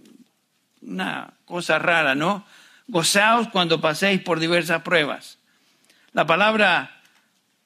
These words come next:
"tened por sumo gozo" es un, es un tiempo en el brevo-, en el griego que es un,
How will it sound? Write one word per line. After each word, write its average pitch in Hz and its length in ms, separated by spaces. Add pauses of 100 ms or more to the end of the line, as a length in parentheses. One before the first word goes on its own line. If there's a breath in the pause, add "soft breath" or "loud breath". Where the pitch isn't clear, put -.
(120)
"tened 190 340
por 165 160
sumo 196 380
gozo" 190 420
es 180 180
un, 175 300
es 170 260
un 160 360
tiempo 185 520
en 160 120
el 151 160
brevo-, 190 520
en 151 200
el 151 180
griego 190 400
que 180 140
es 175 100
un, 180 160